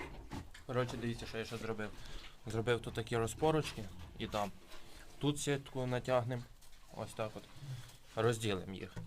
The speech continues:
Тут буде один ярус, <clears throat> один корпус. І тут. На два кролика. Тут будуть повноцінні такі клітки, тут будуть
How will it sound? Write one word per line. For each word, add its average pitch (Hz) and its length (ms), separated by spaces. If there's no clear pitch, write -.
Тут 143 180
буде 135 180
один 127 380
ярус, 123 420
<clears throat> 135 460
один 107 240
корпус. 104 420
І 131 80
тут. 90 200
На 113 140
два 117 180
кролика. 107 480
Тут 151 160
будуть 135 320
повноцінні 123 720
такі - 240
клітки, 113 360
тут 113 180
будуть 123 280